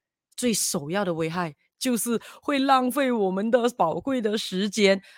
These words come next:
而时间不只是金钱啊，时间是生命来的。也就是说，当一个人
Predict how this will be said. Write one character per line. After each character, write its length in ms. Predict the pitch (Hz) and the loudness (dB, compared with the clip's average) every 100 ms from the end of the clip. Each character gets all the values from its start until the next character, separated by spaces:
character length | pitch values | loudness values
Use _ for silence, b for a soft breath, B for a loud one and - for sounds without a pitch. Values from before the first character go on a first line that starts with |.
| _ | _
而 140 | 185 | -6
时 320 | 208 - 180 190 | -4 -6 -8 -8
间 360 | 202 190 185 - - | -4 -2 -4 -8 -10
不 100 | - | -8
只 120 | 196 | -6
是 120 | 151 185 | -6 -6
金 240 | 165 160 | -6 -6
钱 240 | 147 143 | -6 -8
啊， 120 | 139 131 B B | -8 -12 B B
时 260 | - 196 202 | -6 -2 2
间 220 | 214 190 | 4 4
是 260 | - 226 208 | 4 0 0
生 320 | - - 180 | 4 8 8
命 320 | 160 180 180 | 6 2 2
来 200 | 170 151 | 2 0
的。 180 | 151 143 B B - | -2 -4 B B 0
也 160 | 233 | 0
就 180 | 226 330 | 2 4
是 140 | 349 | 4
说， 340 | 339 302 285 277 B B B _ _ _ _ _ - | 2 2 2 2 B B B _ _ _ _ _ 2
当 280 | 285 277 - _ _ _ _ | 2 2 -4 _ _ _ _
一 80 | 370 | -2
个 140 | 349 311 | 2 4
人 300 | 196 190 | 4 0